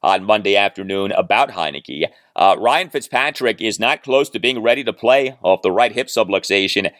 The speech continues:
that he suffered in the loss to the Los Angeles Chargers at FedEx Field in week one. And Ron, at least publicly, does not seem very interested in making the switch to Kyle Allen. And so Tay-Tay remains Washington's Q B one.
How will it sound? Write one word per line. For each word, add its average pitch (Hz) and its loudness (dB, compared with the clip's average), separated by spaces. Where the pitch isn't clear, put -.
that 107 2
he 131 -2
suffered 107 0
in 101 -4
the 95 0
loss 101 4
to 104 -6
the 90 0
Los 113 2
Angeles 107 -2
Chargers 104 0
at 92 0
FedEx 101 0
Field 95 0
in 101 -2
week 98 -4
one. 92 2
And 98 -2
Ron, 131 2
at 131 -10
least 143 -10
publicly, 143 0
does 98 -6
not 110 -2
seem 208 -6
very 170 2
interested 139 0
in 104 -2
making 139 -2
the 120 0
switch 95 0
to - 0
Kyle 98 0
Allen. 127 -4
And 135 -2
so 170 2
Tay-Tay 139 -4
remains 139 -2
Washington's 139 -2
Q 143 2
B 127 0
one. 147 4